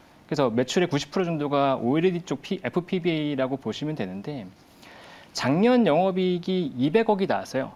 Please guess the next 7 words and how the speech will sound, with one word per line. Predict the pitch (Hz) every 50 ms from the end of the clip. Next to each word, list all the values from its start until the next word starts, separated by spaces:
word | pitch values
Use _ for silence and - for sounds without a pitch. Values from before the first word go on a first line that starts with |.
| - - -
시가총액이 | - - - 202 196 - - 190 175 160 151 156
오백팔십칠억, | 123 107 120 120 165 170 - - 185 - - - - - - 175 165 - 165
육백억 | 135 123 - - 202 185 -
정도밖에 | - 151 143 135 143 139 - 127
안 | -
되는 | 101 123 117 104
회사인데 | 92 90 90 - 135 127 101 92